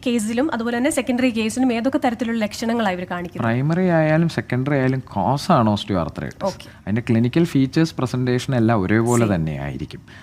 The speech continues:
Speaker 2: അതിപ്പോ മുട്ടുവേദനയാണെന്നുണ്ടെങ്കിൽ, അല്ല മുട്ടിലാണെന്നുണ്ടെങ്കിൽ മുട്ടുവേദനയായിട്ട് പേഷ്യന്റ്സ് വരാം. അത് കുറേ നാൾ കൊണ്ടുള്ള ഒരു ഗ്രാജുവൽ പ്രോഗ്രഷൻ ആയിരിക്കും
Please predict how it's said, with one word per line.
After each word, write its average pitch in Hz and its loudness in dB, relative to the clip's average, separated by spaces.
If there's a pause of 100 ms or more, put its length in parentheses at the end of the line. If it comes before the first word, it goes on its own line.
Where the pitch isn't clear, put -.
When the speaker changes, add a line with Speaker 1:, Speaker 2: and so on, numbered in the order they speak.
(140)
Speaker 2:
അതിപ്പോ 120 0
മുട്ടുവേദനയാണെന്നുണ്ടെങ്കിൽ, 131 2 (100)
അല്ല 107 0
മുട്ടിലാണെന്നുണ്ടെങ്കിൽ 120 2
മുട്ടുവേദനയായിട്ട് 117 0
പേഷ്യന്റ്സ് 92 -4
വരാം. 78 -4 (320)
അത് 104 -4
കുറേ 147 2
നാൾ 120 2
കൊണ്ടുള്ള 120 0
ഒരു 113 -2
ഗ്രാജുവൽ 113 0
പ്രോഗ്രഷൻ 113 0
ആയിരിക്കും 87 -2